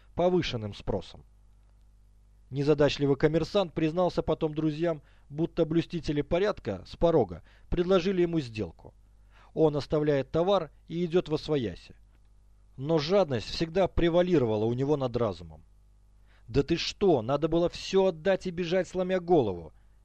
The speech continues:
Искренне поражался такой нерасторопностью известный ныне адвокат Семён Ария, к услугам которого прибегнул тогда Березовский. «А как рассчитываться потом?» — жалобно отвечал последственный. «Деньги-то не мои,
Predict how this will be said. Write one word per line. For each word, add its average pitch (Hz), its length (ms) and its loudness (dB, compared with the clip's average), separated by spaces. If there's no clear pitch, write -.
Искренне 156 420 -4
поражался 151 560 2
такой 147 320 0
нерасторопностью 139 920 -4
известный 156 600 0
ныне 156 280 -4
адвокат 147 500 -2
Семён 160 500 -2
Ария, 92 420 0
к - 80 -2
услугам 135 400 0
которого 175 440 4
прибегнул 156 560 0
тогда 139 280 0
Березовский. 131 680 -4
«А 117 120 0
как 165 220 2
рассчитываться 147 680 0
потом?» — 131 440 0
жалобно 135 520 2
отвечал 131 420 -2
последственный. 117 720 -4
«Деньги-то 135 520 0
не 135 120 -2
мои, 143 360 0